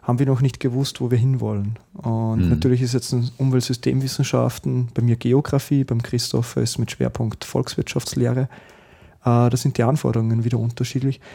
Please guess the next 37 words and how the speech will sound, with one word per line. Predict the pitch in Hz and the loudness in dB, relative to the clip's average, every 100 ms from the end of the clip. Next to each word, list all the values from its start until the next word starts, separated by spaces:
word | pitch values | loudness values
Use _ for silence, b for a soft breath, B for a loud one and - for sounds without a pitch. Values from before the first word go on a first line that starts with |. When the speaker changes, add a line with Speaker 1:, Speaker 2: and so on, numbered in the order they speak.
| B B B - | B B B -2
Speaker 1:
Und | 127 | 2
wir | 131 | 4
haben | 131 | 4
eigentlich | 123 131 | 4 2
von | - 135 | 0 -4
vornherein | - 120 131 135 123 127 131 131 - _ _ | -2 0 2 4 2 2 0 -2 -4 _ _
für | - - | -12 -4
uns | 117 127 135 - - - _ _ _ _ _ _ _ _ _ _ _ _ - | -2 0 -2 -6 -12 -14 _ _ _ _ _ _ _ _ _ _ _ _ -4
definiert, | 117 - 131 120 143 - B B B - | -2 0 2 4 2 0 B B B -4
dass | 123 - | -2 2
wir | |
jetzt | 131 - | 2 2
nicht, | 135 139 - - | 0 0 -2 0
äh, | 131 127 127 123 131 - - - 50 - 50 50 - _ _ _ _ _ _ _ _ _ _ - | 2 4 4 2 2 -2 -4 -10 -16 -14 -16 -16 -20 _ _ _ _ _ _ _ _ _ _ -4
irgendwas | 135 135 127 | -2 0 0
neu | 123 123 | 2 2
erfinden | 120 135 123 131 107 | 2 0 0 0 -2
wollen. | 104 101 107 - | -2 -4 -6 2
Speaker 2:
Mhm. | 101 85 - - | 4 4 0 -2
Speaker 1:
Also, | 120 | 2
dass | 123 120 | 4 2
wir | 135 | 2
da | 127 120 127 | 2 2 2
auch | 120 | 2
nicht | 131 120 - | 0 -2 -6
irgendwie | 127 117 131 131 127 | -6 0 2 4 4
eine | 123 | 2
Konkurrenz | 120 127 117 120 127 - | 0 -4 -2 -2 -2 -2
sein | - 143 | -2 0
wollen | 131 131 135 | 0 0 0
zu | 139 196 | 0 0
einem | 123 | 0
bestehenden | 123 - 120 117 - 120 117 | -2 -2 -2 -2 -2 0 0
Webservice | 123 - - 143 131 127 135 | -2 -4 0 2 2 2 0
oder | 117 | -2
zum | - 123 | -2 -2
Beispiel | 117 - | -2 -2